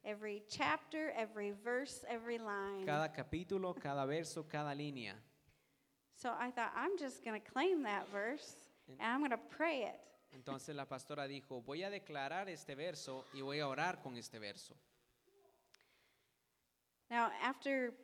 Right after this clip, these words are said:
Speaker 1: praying for several months,
Speaker 2: Y después de haber orado por un mo-, por varios meses,
Speaker 1: God gave me a vision of a little girl.
Speaker 2: Dios me dio una visión so-, de una niña pequeña.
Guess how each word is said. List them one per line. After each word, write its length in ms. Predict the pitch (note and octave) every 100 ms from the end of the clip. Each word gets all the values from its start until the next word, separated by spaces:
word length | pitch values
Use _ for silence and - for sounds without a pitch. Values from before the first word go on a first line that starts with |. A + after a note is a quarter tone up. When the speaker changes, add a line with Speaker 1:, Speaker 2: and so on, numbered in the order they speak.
| -
Speaker 1:
praying 640 | - D4+ F4+ E4 C#4 C#4 C#4+ -
for 140 | A3+
several 400 | A#3 B3 A#3 A#3
months, 560 | G#3+ G#3 A3+ C4 - -
Speaker 2:
Y 80 | D3+
después 380 | D3 C3 D#3 D#3+
de 60 | D#3
haber 180 | D#3+ E3
orado 460 | D3+ D#3 F3 C#3+
por 360 | D3 C3+ B2+ A#2
un 140 | C3 C3+
mo-, 160 | C#3+ C#3 -
por 160 | C3 A#2
varios 280 | A#2+ C#3 D#3
meses, 540 | D3+ D3 D3 A#2+ - - - - -
Speaker 1:
God 280 | - A#3 B3
gave 140 | C4+ B3+
me 140 | B3
a 60 | A3+
vision 340 | A#3+ B3 A#3+
of 120 | A#3
a 40 | A#3
little 240 | A#3 A3+ A3
girl. 320 | G#3+ G3 F#3 - -
Speaker 2:
Dios 280 | - D3+ D3+
me 100 | E3
dio 220 | D3+ D3 D3+
una 680 | D3+ D3+ C#3+ C3+ C3 A#2+ -
visión 460 | B2+ B2 - E3+ D3
so-, 200 | D3+ C3
de 180 | B2+ B2
una 220 | C3 C3
niña 320 | D3 D#3 A#2+
pequeña. 440 | A2 A2+ G#2+ F#2+